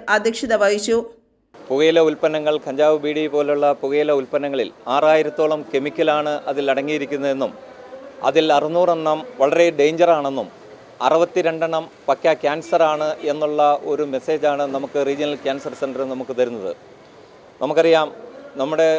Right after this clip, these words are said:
Speaker 2: ശരീരത്തിൽ നമ്മൾ ഭക്ഷണം കഴിച്ചാൽ മനുഷ്യ ശരീരത്തിൽ നടക്കുന്ന പ്രവർത്തനം എന്താണെന്ന്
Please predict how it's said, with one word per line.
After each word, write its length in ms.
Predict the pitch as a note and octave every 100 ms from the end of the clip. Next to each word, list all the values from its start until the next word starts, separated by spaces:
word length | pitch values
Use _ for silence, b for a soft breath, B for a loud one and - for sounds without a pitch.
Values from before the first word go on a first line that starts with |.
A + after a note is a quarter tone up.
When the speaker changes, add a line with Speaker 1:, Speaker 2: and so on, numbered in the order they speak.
| - - -
Speaker 2:
ശരീരത്തിൽ 460 | D#3 D#3 E3 D#3+ D#3 A2+ - - C3+
നമ്മൾ 160 | D3 D#3
ഭക്ഷണം 320 | D#3+ - F#3 F3
കഴിച്ചാൽ 300 | E3+ D#3 E3+ D#3
മനുഷ്യ 220 | D#3 F3+ E3+
ശരീരത്തിൽ 360 | E3 E3 E3 D#3+
നടക്കുന്ന 420 | D3+ D3 E3 D#3 D#3 D3+ - -
പ്രവർത്തനം 440 | C#3+ D3+ E3 E3 D3+
എന്താണെന്ന് 420 | D3 D3 D3 D3+